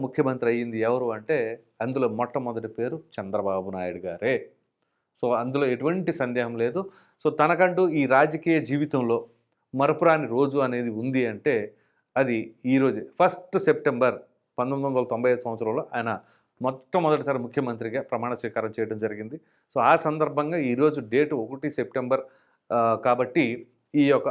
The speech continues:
అంశాన్ని మనం ప్రస్తావించుకోవడం జరిగింది. So, overall-గా మనం మాట్లాడుకోవాల్సి వస్తే చంద్రబాబు నాయుడు గారు జీవితంలో మర్చిపోని రోజు అంటే ఇదే అని చెప్పేసి అయితే మాత్రం మనం అనుకోవచ్చు. ఈ వీడియో కనుక మీకు నచ్చినట్లయితే లైక్ చేయండి, షేర్ చేయండి. అదేవిధంగా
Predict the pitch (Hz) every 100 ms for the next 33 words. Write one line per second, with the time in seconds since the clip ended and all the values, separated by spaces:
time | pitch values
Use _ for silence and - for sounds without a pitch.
0 | 120 120 131 139 117 107 110 - 107 104
1 | 113 98 90 87 - 156 139 165 165 151
2 | 139 120 123 131 123 113 107 110 104 -
3 | 120 - _ _ - 131 165 160 147 131
4 | 123 117 113 117 139 - - 113 143 147
5 | 147 135 120 113 - 123 113 117 120 117
6 | - - 113 107 156 127 113 113 110 123
7 | 113 104 101 101 95 92 98 90 127 110
8 | 90 - - - _ _ - 120 139 147
9 | 123 131 160 110 110 107 127 120 107 113
10 | - 123 - 120 113 113 104 110 127 120
11 | 123 143